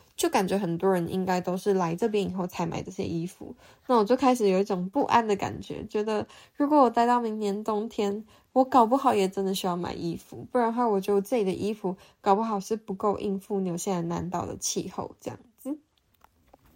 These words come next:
好，反正后来因为这周末天气真的很好，所以我最后就决定说，“嗯，那我还是出门去走一走。”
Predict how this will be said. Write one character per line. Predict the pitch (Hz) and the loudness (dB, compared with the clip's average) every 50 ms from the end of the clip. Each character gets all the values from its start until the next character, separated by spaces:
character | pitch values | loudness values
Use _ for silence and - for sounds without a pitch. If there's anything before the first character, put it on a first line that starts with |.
| - - - - - - - | -20 -20 -20 -20 -20 -14 -4
好， | - 247 | -2 -2
反 | 226 - 208 202 | 0 0 0 0
正 | 214 269 311 330 | 0 0 0 2
后 | 339 381 349 | 2 2 2
来 | 302 254 233 | 4 2 2
因 | 226 233 226 226 | 0 -2 -4 -2
为 | 240 240 226 | -2 -2 -2
这 | 226 - 233 - | -4 -6 -14 -6
周 | - 220 208 202 | -2 0 0 2
末 | 208 208 208 196 190 185 | 2 2 2 2 2 0
天 | 185 - 208 190 190 | -2 -4 -4 -4 -2
气 | 196 - 208 190 | -2 -4 -4 -6
真 | 196 185 | -4 -4
的 | 190 190 | -6 -6
很 | 190 202 - - 226 | -6 -8 -10 -14 -16
好， | - - - - - - - - _ _ _ | -14 -12 -12 -12 -12 -16 -20 -20 _ _ _
所 | - - 240 | -4 -2 0
以 | 226 | 2
我 | 226 220 214 | 2 0 0
最 | 208 - 240 | -2 0 0
后 | 233 226 226 | 0 0 2
就 | 233 233 | 0 0
决 | 220 - 208 196 | 0 0 -2 -2
定 | 196 214 220 214 214 | -2 -2 -4 -6 -6
说 | - 220 208 - | -6 -6 -6 -4
，“嗯， | 220 214 196 196 | -4 -2 -2 0
那 | 226 254 233 | 0 2 2
我 | 226 | 2
还 | 202 208 196 190 | 0 -2 -2 -4
是 | 190 220 214 | -4 -4 -4
出 | 208 - - 254 | -4 -4 -4 -4
门 | 254 214 196 208 | -2 -2 -4 -4
去 | - 220 | -4 -6
走 | 202 - - - - - | -8 -8 -10 -12 -10 -8
一 | 196 202 | -8 -8
走。” | - - - - | -8 -10 -14 -14